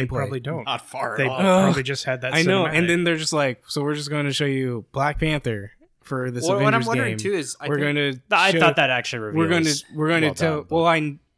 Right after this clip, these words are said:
Speaker 1: the thing is, like, we knew about this. They already announced the game
Speaker 4: No, I know, I know.
Speaker 1: beforehand, and, and then it's just like, "We're also going to sh-,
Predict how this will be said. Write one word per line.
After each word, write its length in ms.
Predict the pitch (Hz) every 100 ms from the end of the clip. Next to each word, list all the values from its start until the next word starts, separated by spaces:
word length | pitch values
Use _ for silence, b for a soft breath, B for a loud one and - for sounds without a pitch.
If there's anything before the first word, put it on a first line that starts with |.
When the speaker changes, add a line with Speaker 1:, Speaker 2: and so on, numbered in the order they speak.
| -
Speaker 1:
the 120 | 151
thing 200 | 139 196
is, 100 | 170
like, 180 | 147 120 -
we 240 | 135 139
knew 160 | 139 151
about 240 | 127 113
this. 160 | 117 -
They 200 | 147 165
already 180 | 170 135
announced 320 | 117 131 -
the 80 | 113
game 80 | 151
Speaker 4:
No, 80 | 143
I 100 | 123
know, 80 |
I 40 | 107
know. 40 |
Speaker 1:
beforehand, 540 | 101 113 110 107 107 107
and, 160 | 101 - _ _ _ _ _
and 380 | - 139 131 131
then 160 | 135 143
it's 180 | 143 127
just 140 | -
like, 320 | 135 120 113 -
"We're 180 | 147 151
also 220 | 151 151
going 240 | 147 143
to 240 | 139 135 113 151 _ _ _ -
sh-, 140 | -